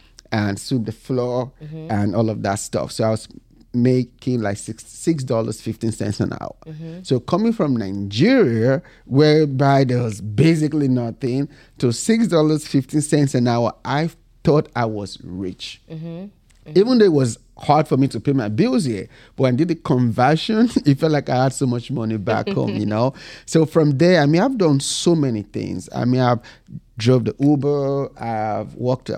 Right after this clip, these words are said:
Speaker 1: for Delta Airline, um, I've worked all kind of agency, staffing ag-, agency jobs. But my last job, I was a school bus driver. And, and then I had my first daughter, Zoe.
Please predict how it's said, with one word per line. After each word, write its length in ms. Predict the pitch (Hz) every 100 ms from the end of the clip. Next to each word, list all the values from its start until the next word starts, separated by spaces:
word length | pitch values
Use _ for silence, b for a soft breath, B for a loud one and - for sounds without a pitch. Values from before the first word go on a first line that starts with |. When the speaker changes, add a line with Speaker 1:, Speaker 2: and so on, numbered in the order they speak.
| -
Speaker 1:
for 180 | 113
Delta 640 | 104 107 127 135 - 139 139
Airline, 720 | 139 143 139 135 131 131 135 b b b b
um, 520 | - 113 117 113 117
I've 560 | 120 117 113 110 101 113
worked 360 | 123 135 143 -
all 100 | 135
kind 300 | - 135 131
of 200 | 123 - -
agency, 600 | 143 139 135 135 - 135
staffing 500 | - 143 135 143 135
ag-, 280 | 131 131 -
agency 500 | 135 131 131 - 139
jobs. 560 | 113 127 120 120 113 - _ _ _
But 140 | 143 123
my 160 | 117
last 680 | 110 110 131 156 160 123 120
job, 460 | - 135 101 - -
I 80 | 117
was 160 | 117 107
a 80 |
school 280 | 113 - 139
bus 260 | 113 107 107
driver. 440 | 113 78 73 80 - _ _ _ _ _ _ b b b b b
And, 560 | 120 113 120 113 113 - _ _ _ _ _ _ _ _ _ _
and 320 | 139 127 123
then 160 | 113 139
I 80 | 131
had 280 | 123 135 123
my 140 | 107
first 400 | - 113 113 107
daughter, 400 | 110 117 104 62
Zoe. 540 | 101 107 117 101 78